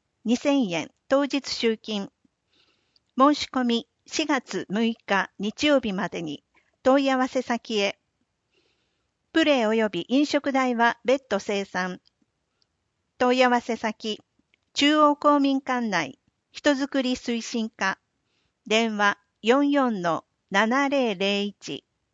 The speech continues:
五、市春季社会人ソフトボール大会。日時、四月二十日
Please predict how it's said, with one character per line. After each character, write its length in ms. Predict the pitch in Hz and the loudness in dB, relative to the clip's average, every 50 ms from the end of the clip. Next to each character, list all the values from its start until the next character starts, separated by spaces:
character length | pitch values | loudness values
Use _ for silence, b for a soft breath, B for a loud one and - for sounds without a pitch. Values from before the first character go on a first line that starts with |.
| _ _ _ _ _ _ _ _ _ _ _ _ _ _ _ _ _ _ _ _ _ _ _ _ _ _ _ _ _ _ _ _ - | _ _ _ _ _ _ _ _ _ _ _ _ _ _ _ _ _ _ _ _ _ _ _ _ _ _ _ _ _ _ _ _ -4
五、 260 | 214 226 226 - - _ _ _ _ _ _ _ _ _ _ _ _ _ _ | 0 0 0 0 -2 _ _ _ _ _ _ _ _ _ _ _ _ _ _
市 340 | _ - - 285 285 - - _ | _ -4 -2 -2 -2 -2 -4 _
春 300 | - - - 294 294 285 | -10 -2 2 2 2 2
季 160 | - - 190 | 2 -2 -6
社 160 | - - 240 - | -4 -4 -4 -2
会 260 | - 285 294 285 254 | 0 0 0 0 -2
人 240 | - 220 - - - | -4 -8 -8 -8 -10
ソ 200 | - - 220 220 | -2 -2 -2 -2
フ 80 | - | 0
ト 120 | - 294 285 | 0 0 2
ボ 160 | 262 277 277 | 4 4 4
ー 60 | 277 | 4
ル 100 | 277 269 | 2 0
大 240 | - - 269 247 220 | 0 0 -2 -2 -2
会。 300 | - - 175 160 135 - _ _ _ _ _ _ _ _ _ _ _ _ _ _ _ _ _ _ _ | -4 -4 -6 -6 -6 -8 _ _ _ _ _ _ _ _ _ _ _ _ _ _ _ _ _ _ _
日 340 | 254 285 277 - - 247 220 | 0 0 0 2 -2 -4 -4
時、 240 | - - 170 - - _ _ _ _ _ _ _ _ _ _ | -4 -8 -12 -12 -12 _ _ _ _ _ _ _ _ _ _
四 220 | _ - - 262 240 | _ -4 -2 -2 0
月 420 | 269 269 269 - - - 247 - - | 0 -2 -2 -4 -4 -4 -4 -4 -2
二 180 | - 214 220 | -2 -2 -2
十 180 | - - 247 - | -2 -4 -10 -10
日 260 | - - 226 208 - | -4 -2 -2 -2 -2